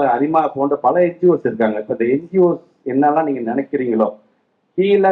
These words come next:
த-, களத்துல இருந்து நீங்க என்னெல்லாம் நீங்க திங்க் பண்றீங்களோ, அதை அடுத்த ஒரு புரட்சி பண்ணக்கூடியதாக தமிழ்நாட்டு முதலமைச்சர் இருக்கிறனால தான் நீங்க நினைக்கிறதுக்கு முன்னாடி ஒரு திட்டத்தை அவர் கொண்டு வந்துடுறாரு. So, அப்படிப்பட்ட ஒரு முதலமைச்சர் இருக்கக்கூடிய, அஹ், நம்முடைய,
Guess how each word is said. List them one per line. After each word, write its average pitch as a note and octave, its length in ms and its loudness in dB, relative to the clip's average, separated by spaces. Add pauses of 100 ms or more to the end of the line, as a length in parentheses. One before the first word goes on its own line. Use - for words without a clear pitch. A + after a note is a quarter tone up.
த-, C3+ 200 -4
களத்துல E3+ 360 -2
இருந்து E3+ 200 0
நீங்க C3+ 120 0
என்னெல்லாம் E3 360 2
நீங்க D#3+ 180 0
திங்க் D#3+ 320 -6
பண்றீங்களோ, C#3 420 2 (500)
அதை F3+ 320 -6 (400)
அடுத்த F#3 380 -2
ஒரு G#3 100 2
புரட்சி G3 380 0
பண்ணக்கூடியதாக D#3+ 680 0
தமிழ்நாட்டு D#3+ 400 -2
முதலமைச்சர் C3+ 400 0
இருக்கிறனால C#3 400 0
தான் D3+ 220 0 (260)
நீங்க C#3 200 2
நினைக்கிறதுக்கு F3+ 460 0
முன்னாடி F#3+ 140 2
ஒரு G3 120 0
திட்டத்தை E3+ 320 -2
அவர் C3+ 120 0
கொண்டு C3+ 220 -2
வந்துடுறாரு. G#2 400 -2 (600)
So, F3+ 80 4
அப்படிப்பட்ட E3 560 0
ஒரு C3+ 140 2
முதலமைச்சர் D3+ 520 0
இருக்கக்கூடிய, B2+ 540 -2 (260)
அஹ், A2 220 0
நம்முடைய, A#2 440 0